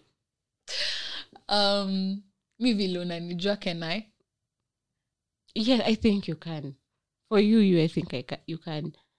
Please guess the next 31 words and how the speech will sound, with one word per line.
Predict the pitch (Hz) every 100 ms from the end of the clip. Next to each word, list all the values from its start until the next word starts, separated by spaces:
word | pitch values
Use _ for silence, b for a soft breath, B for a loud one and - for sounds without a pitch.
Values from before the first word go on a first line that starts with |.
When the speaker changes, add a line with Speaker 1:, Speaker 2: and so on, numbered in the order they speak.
| _ _ _ _ _ _ _ _ _ _
Speaker 2:
You | 233
haven't? | 269 311 269 285 285 - - -
Hujawahi | 269 254 277 277
Speaker 1:
No, | 269
Speaker 2:
shoot? | 240
Speaker 1:
I | 247 277
have. | 302 320 214 190 185
I | -
have | 226 247 226 190
before, | 185 - 311
Speaker 2:
You |
Speaker 1:
but | 214 226
it |
Speaker 2:
see? | 202
Speaker 1:
was | 226
with, | 220 196 B B B -
it | 233 226
was | 240 220
not | 240 226
like, | 202 170 160 - _
um, | 180 175 170 165 170 _ _ b b
what | - 233
do | 175
I | 165
say? | 165 160 160 b b b -
I'll | 214
say | 226 190 226 - _ _ _ _
he's, | 233 220 180 - _
he | - 220
wasn't | 202 202 202 196 202 - - - _ _ _ _ _
that, | 170 160 -